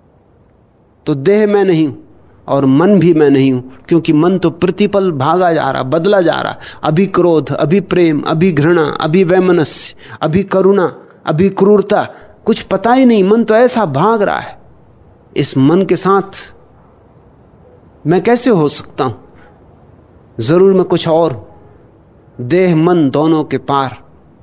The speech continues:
तो पूछ रहा था एकांत पाके बगीचे में,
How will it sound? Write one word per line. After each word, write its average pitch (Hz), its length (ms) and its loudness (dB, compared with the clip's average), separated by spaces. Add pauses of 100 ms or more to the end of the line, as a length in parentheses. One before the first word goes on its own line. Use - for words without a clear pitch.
(1400)
तो 240 60 2
पूछ 277 520 0
रहा 226 200 2
था 214 340 -4
एकांत 190 440 0
पाके 180 320 -2
बगीचे 147 480 -2
में, 113 160 -10